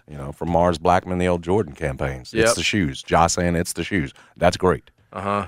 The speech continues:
Speaker 1: But you understand why we're doing this. You can't in one breath, bro, say Ja's gotta clean it up, tighten it up, all this. Just be more professional, and then the next breath say, "Well, I still want hard Ja. I still want the talking, you know, Ja that's walking the line and, and inviting confrontation." You can't, we, we, no. We, we can't have both.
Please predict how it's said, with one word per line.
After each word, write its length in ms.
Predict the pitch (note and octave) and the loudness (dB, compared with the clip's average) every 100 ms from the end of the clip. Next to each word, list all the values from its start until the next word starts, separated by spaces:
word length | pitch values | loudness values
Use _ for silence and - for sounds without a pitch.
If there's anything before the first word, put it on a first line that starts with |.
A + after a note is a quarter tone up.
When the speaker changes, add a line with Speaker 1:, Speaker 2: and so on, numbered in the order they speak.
| - | -4
Speaker 1:
But 160 | G2 A#2+ | -2 2
you 80 | |
understand 420 | G#2 D#2 - G#2 E2+ | 2 2 0 2 4
why 140 | F2+ | 2
we're 140 | D#2+ | 2
doing 240 | D2+ F#2 E2 | -2 -2 -2
this. 160 | D#2 | -6
You 60 | - | -4
can't 200 | - D#3 | -2 0
in 140 | G2 | 0
one 260 | F2+ A2 A2 | 0 0 0
breath, 380 | E2 F#2+ E2+ - | 2 2 2 -2
bro, 340 | D#2 C#2 C2+ - _ | -2 -2 -4 -8 _
say 180 | - G#2+ | 0 0
Ja's 320 | E2+ G2+ G#2 | 4 2 2
gotta 180 | G#2 F2+ | 0 -2
clean 280 | - B2+ B2+ | -2 0 2
it 100 | G#2+ | 2
up, 220 | G2 F#2 | 2 0
tighten 260 | - A#2 F2+ | 0 0 -2
it 100 | F2+ | -2
up, 200 | F2+ F#2 | 0 2
all 160 | F#2 | 0
this. 180 | F2 F2+ | 0 -2
Just 320 | - F3+ - | -2 -6 -4
be 160 | D#3 E3 | -2 0
more 160 | E3 D#3 | 2 0
professional, 460 | B2+ C#3 C#3+ G#2 | 0 0 0 0
and 80 | G2 | 0
then 140 | G2 F#2 | 0 0
the 80 | |
next 220 | F2 A2+ - | 0 0 0
breath 200 | F#2+ F2 | 0 2
say, 140 | G2 - - | 0 -2 0
"Well, 140 | F#3 | 4
I 80 | G3 | 4
still 300 | F#3 A3+ G3 | 2 0 2
want 180 | F#3+ D#3 | 2 0
hard 340 | F3+ F3+ C#3 | 2 2 2
Ja. 260 | D#3 E3+ A#2 | 4 4 4
I 40 | |
still 220 | A2+ G3 D#3+ | 2 0 0
want 180 | D#3+ | -2
the 60 | C#3+ | -2
talking, 400 | F3 E3+ C#3 C#3 - - | 0 0 0 -10 -10 -2
you 60 | |
know, 120 | D3+ C#3 | 0 2
Ja 260 | F3 E3 | 4 2
that's 180 | E3 C#3 | 0 -2
walking 280 | D#3 C#3+ D3 | 0 0 0
the 80 | C3 | 2
line 360 | D3+ D3 B2 | 2 2 0
and, 160 | G#2+ G2 - - | 0 -2 -6 -6
and 100 | A#2+ | 0
inviting 400 | A2+ G#2+ D#3+ C3 | 2 4 2 2
confrontation." 380 | C#3 D3 - D3+ | 0 0 0 -2
You 40 | C#3 | 0
can't, 180 | A#3 G#3 | -2 0
we, 140 | G#3+ | -2
we, 180 | G3+ G3 | -2 -2
no. 340 | G#3 C4 - - _ _ - | 0 0 -2 -6 _ _ -2
We, 160 | G#3 | 2
we 200 | G3 G#3 | 2 0
can't 240 | F#3+ G#3 A3+ | 0 0 2
have 200 | A#3+ D3 | 2 4
both. 400 | G#3+ B3 _ | 2 0 _